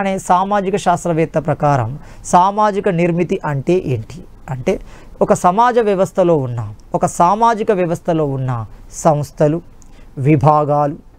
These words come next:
సంస్థలు, విభాగాలు, మనుషులు, వాటి మధ్య సంబంధం ఒక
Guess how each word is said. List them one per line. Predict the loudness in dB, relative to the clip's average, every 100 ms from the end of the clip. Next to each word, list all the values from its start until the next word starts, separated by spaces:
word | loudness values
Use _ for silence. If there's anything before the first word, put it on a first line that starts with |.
| -20 -20 -6
సంస్థలు, | -2 0 -2 0 0 0 -4 -12 -18 -4
విభాగాలు, | 0 4 2 2 0 0 -2 -10 -16 -6 -2
మనుషులు, | 0 0 -2 -4 -4 -10 -16 -2 2
వాటి | 4 2 -4 -4
మధ్య | -4 -2 -4 -4
సంబంధం | -4 0 0 0 -4 -6 -12 -20 -8
ఒక | -2